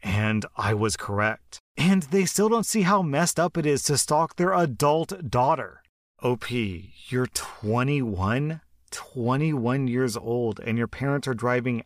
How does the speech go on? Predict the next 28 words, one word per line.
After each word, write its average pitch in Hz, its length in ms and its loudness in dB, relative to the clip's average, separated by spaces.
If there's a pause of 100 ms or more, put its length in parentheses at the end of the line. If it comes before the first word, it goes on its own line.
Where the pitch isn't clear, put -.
(100)
hours 117 440 0
to 120 120 0
stalk 110 440 -2
you 143 100 -4
to 127 80 -2
make 120 180 0
sure 131 180 -4
your 120 220 0
date 104 440 -2
goes 147 260 0
well? 156 400 0 (260)
O 104 220 0
P, 107 360 0 (160)
I - 80 -6
think 135 280 -2
it's - 120 -4
time 131 220 -2
for - 120 -8
you 127 80 -2
to 120 80 -2
put 120 200 -2
some 110 240 0
distance 110 500 -2
between 110 360 -2
you 104 120 0
and 104 100 0
your 101 100 -2
parents. 101 600 -6